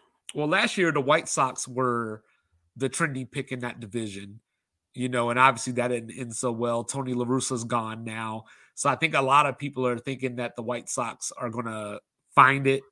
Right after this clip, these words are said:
somehow, get their mojo. But I actually picked Minnesota to win this division.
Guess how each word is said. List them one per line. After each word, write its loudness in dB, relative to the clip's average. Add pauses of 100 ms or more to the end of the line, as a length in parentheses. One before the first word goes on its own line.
somehow, 2
get 0
their -2
mojo. 0 (440)
But 6
I 8
actually 2
picked 0
Minnesota 2
to -6
win -8
this -10
division. -10